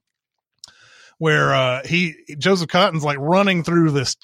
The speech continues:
this city, and just the way it's just shot is beautiful. It's an unbelievable, like, tour de force type of, uh, you know, uh, scene for a movie. It's unbelievable. But Joseph Cotton is yelling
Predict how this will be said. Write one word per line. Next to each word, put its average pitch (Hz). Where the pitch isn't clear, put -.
this 139
city, 180
and 139
just 156
the 151
way 143
it's 131
just -
shot 123
is 113
beautiful. 117
It's 117
an 131
unbelievable, 131
like, 120
tour 147
de 131
force 131
type 143
of, 127
uh, 123
you 139
know, 120
uh, 131
scene 127
for 131
a -
movie. 123
It's 117
unbelievable. 131
But 127
Joseph 151
Cotton 143
is 127
yelling 131